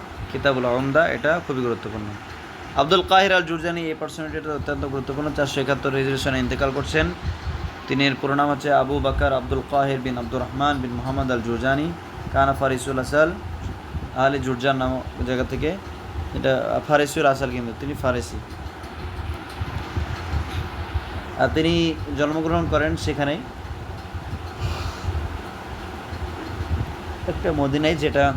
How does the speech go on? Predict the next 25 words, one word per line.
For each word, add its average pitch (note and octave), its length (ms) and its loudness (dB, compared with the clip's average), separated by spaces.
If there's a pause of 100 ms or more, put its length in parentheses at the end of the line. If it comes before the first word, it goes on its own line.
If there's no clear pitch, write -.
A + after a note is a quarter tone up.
(540)
তাবেরিস্তান C#3 460 2
এবং C#3+ 220 0
খোরাসানের C#3 460 2 (140)
মধ্যে C3 220 0
অবস্থিত। B2+ 440 0 (3500)
তিনি D#3 200 4
কবিতার D#3 320 6
মাধ্যমে D3+ 500 4
কি D3 140 -2
করতেন? D3 340 0 (380)
ইনকাম C#3+ 380 0
করতেন। D#3+ 320 0 (600)
আর B2 320 6
জুরজানি C#3+ 360 0
তিনি C#3 140 -2
ইন্তেকাল C3+ 300 -2
করছেন C3+ 340 -4
ফি C3+ 80 -2
বালাদি B2+ 360 4
জুরজান, A#2+ 380 2 (180)
চারশো B2+ 240 -2
একাত্তর B2 300 2
হিজরি A#2 280 -2
সনে। G2+ 360 -6 (1300)
আর B2+ 40 4